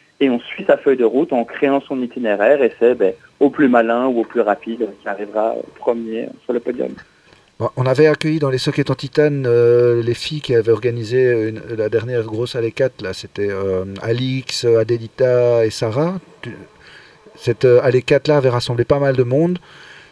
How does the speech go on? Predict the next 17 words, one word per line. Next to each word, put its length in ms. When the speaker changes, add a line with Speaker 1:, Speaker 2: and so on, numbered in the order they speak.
Speaker 2:
et 140
je 80
pense 240
que 300
là 140
aussi 260
tu 120
attends 280
des 100
gens 180
même 340
de, 480
de, 800
un 40
peu 160
de 60
l'étranger. 400